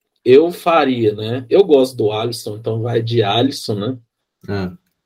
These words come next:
Speaker 1: Ah, lateral direito, <laughs> Danilo.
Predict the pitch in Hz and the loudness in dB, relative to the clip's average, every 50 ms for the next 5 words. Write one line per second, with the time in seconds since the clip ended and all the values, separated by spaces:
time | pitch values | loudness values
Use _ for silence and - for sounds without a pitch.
0 | _ _ _ _ - 185 196 202 185 170 123 - - - 156 151 165 180 175 - | _ _ _ _ 0 2 2 4 2 2 0 -4 -2 2 4 4 4 4 4 4
1 | 151 139 170 170 170 165 165 156 160 151 147 135 135 135 127 117 117 - - - | 4 6 6 6 6 4 4 2 2 4 6 6 4 4 2 -2 -6 -12 -20 -20
2 | - - - - - - - - 180 143 - - 117 - - 135 113 131 143 - | -20 -20 -20 -16 -14 -4 0 2 2 2 0 -6 -10 -10 -10 -6 -4 -2 0 0
3 | 143 131 117 107 120 135 143 170 165 160 - | 0 0 0 -2 -2 -2 -2 -2 -2 -4 -8